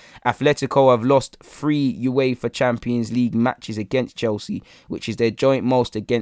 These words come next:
an opponent, along with Bayern Munich and Real Madrid.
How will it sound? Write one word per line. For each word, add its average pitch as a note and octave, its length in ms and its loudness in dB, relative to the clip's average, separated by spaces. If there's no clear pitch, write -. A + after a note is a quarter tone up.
an G#2+ 80 -4
opponent, A2 520 -2
along A2 260 -2
with G#2+ 200 -4
Bayern A2 240 2
Munich A2 340 2
and G2+ 160 -4
Real G#2 140 -2
Madrid. A#2+ 460 -2